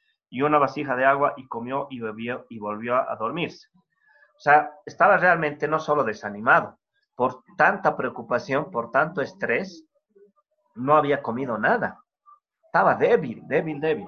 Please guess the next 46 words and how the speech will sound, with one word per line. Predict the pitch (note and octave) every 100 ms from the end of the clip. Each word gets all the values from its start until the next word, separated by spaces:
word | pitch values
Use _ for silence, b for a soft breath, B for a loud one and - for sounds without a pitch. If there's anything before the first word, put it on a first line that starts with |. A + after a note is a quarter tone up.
| - -
¿no? | G3+ - b b b b b b b _
Y | D#3
se, | E3 E3
por | - C#3+
eso | - - -
se | B2+
vuelve | C3+ C#3
a | C3
dormir, | C3 C3+ A#3 C#4+ -
o |
sea, | - B2
estaba, | B2 D3 B2 -
y | C#3
miren, | F3 G3 G#3 - -
Dios | A3+ G3+
es | -
tan | G3 C4 C#4
bueno | D3 C3 A#2+ C#3 - B B B _ -
que | E3+
ni | F3
así | F3 F3 A3+
en | F#3
nuestra | F3+ F#3 D3+
debilidad | C#3 C3 B2 B2 C3+ C#3 - - -
no | C3 B2
nos, | A#2+ A#2 - -
nos | A#2+ A2+
saca | C3+ C3
la | A#2+
mugre, | C3 A3 A#2 G2+
¿no? | A2 - b b b
Nos, | C3 C#3+ C#3+
nos | C#3+ C#3+
deja | F#3+ F3
fortalecernos | C3+ - B2 A#2 - G#3+ D#3+ -
todavía. | G#2+ G#2 G2+ F2 _ -
Le | A#2
da | C3
una | C3+ A#2+
torta | A#2 A2+ G#2
cocida, | - G#2+ D#3 F3 F3 D3+
¿no | A2+
ve? | D3+ A3
Le | A#2
da | A2
agüita, | A2 D3 D3+ D3 C#3 C#3 C#3